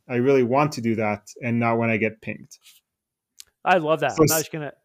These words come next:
Speaker 2: implement that right
Speaker 1: mm-hmm.
Speaker 2: now. And for people listening, you say, "Hey, I can't. What if there's an emergency?" There's a way on your iPhone to put "Do Not Disturb" where if someone calls you twice in a row, it'll actually come through to you. So there's men-, multiple ways to do this.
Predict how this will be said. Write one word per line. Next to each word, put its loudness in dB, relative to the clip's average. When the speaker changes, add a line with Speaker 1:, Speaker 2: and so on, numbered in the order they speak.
Speaker 2:
implement -8
that -6
right 0
Speaker 1:
mm-hmm. 0
Speaker 2:
now. -8
And -6
for -2
people -2
listening, 0
you -4
say, 0
"Hey, 4
I 4
can't. -4
What -6
if -12
there's -4
an -12
emergency?" -8
There's -2
a -2
way 4
on 4
your 0
iPhone 0
to -12
put -6
"Do -8
Not -6
Disturb" -6
where -4
if -4
someone 2
calls 0
you -10
twice 0
in -8
a -8
row, 2
it'll -2
actually -6
come -14
through -16
to -20
you. -20
So -4
there's 0
men-, 2
multiple 2
ways 4
to -14
do -6
this. -16